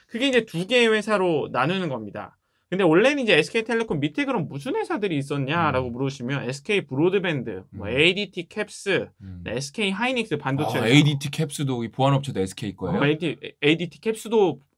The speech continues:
Speaker 1: 에스케이 거예요. 옛날에 인수를 했습니다.
Speaker 2: 전혀 몰랐어요.
Speaker 1: 어.
Speaker 2: 어.
Speaker 1: 모르는 사람들이 꽤 됩니다.
Speaker 2: 어.
Speaker 1: 근데 이제 팀앤모빌리티는 작년에 자회사로 만들었고,
Speaker 2: 어.
Speaker 1: 그다음에 원스토어,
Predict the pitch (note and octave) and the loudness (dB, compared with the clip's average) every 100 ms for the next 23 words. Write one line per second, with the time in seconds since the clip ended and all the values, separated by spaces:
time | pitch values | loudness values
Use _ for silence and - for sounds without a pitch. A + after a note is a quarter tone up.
0 | _ _ C#3+ C#3 D3 C#3 A#2 G#2+ D#3+ G#3 | _ _ -4 -2 -2 -2 -4 -2 0 2
1 | F3 E3+ G#3+ F3 E3+ F#3+ F#3 D#3 A#2 C#3+ | 4 4 2 2 2 0 0 -4 2 4
2 | D#3 G2+ G2+ F#2+ C3 D3 C3 F#2 F#2 F2+ | 4 2 -2 -4 2 4 2 0 -6 -4
3 | D3+ D3 A3 A3+ A3 G3+ G3 A3+ F#3 B2 | 0 2 4 4 2 0 0 0 -2 -4
4 | B2+ G#2 E2+ E2 E2 - G3+ G3+ G3 C#4+ | -4 -4 -6 -8 -12 -8 -2 0 0 0
5 | C#4 C4 A3+ F#3+ F3 D#3+ C#3 E3 F3 G#3+ | 0 4 4 4 4 2 0 -2 -2 -4
6 | E3+ D3 D#3 E3 A3 C4+ - C#3 D3+ E3 | -4 -2 -2 0 -2 -4 -4 0 0 0
7 | C#3 G#2 B2+ A2+ F2+ E2+ A2 C3+ D3 A#2 | -2 -2 -2 -4 -4 -4 -4 -2 0 4
8 | F3 C#4 - C#4 D#3+ G#2 | 4 2 0 0 2 0